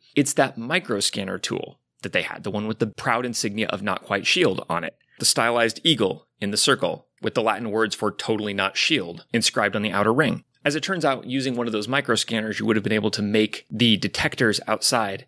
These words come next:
quote, "temporarily echo and display a false image back to the security room." So, it's a gadget that you get in a lab, you zap the security system, it makes it loop for a second, you can walk right past. Interesting that Nick Fury said that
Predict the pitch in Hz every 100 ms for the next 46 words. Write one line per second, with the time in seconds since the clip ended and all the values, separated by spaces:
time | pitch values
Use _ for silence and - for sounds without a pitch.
0 | - 143 113 - - 175 156 143 135 135
1 | 120 - 147 147 113 98 104 98 - 120
2 | 101 - 127 127 - 127 101 87 - 107
3 | 90 - 90 - - 143 107 95 87 -
4 | - _ _ - - - _ - 110 95
5 | - - - 123 120 113 101 110 - 113
6 | 127 123 117 _ - 98 113 107 110 -
7 | 117 104 117 - 104 104 - - 117 123
8 | - - 117 101 107 101 107 92 98 101
9 | 90 82 90 - 92 - - - _ 240
10 | 226 254 196 170 147 143 - 139 117 104
11 | 117 107 -